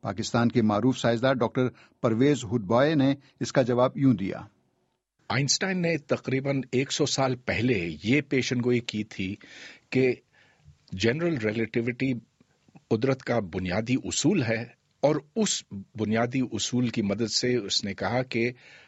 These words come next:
Speaker 2: اگر کسی بھاری جسم کو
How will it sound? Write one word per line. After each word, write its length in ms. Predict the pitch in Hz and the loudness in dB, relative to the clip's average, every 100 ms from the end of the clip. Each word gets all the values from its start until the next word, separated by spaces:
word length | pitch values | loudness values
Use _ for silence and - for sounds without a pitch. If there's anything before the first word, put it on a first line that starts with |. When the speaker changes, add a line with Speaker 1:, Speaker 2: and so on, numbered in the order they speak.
| _ _ | _ _
Speaker 2:
اگر 280 | 101 120 127 104 - _ _ _ - - | -2 2 2 -2 -12 _ _ _ -20 -8
کسی 340 | - 113 127 110 | -2 0 2 0
بھاری 680 | - 95 90 107 139 170 120 | -4 -12 -8 -2 0 0 -2
جسم 520 | 90 120 117 135 117 | -2 -2 0 0 -2
کو 320 | 110 104 95 | -2 -2 -2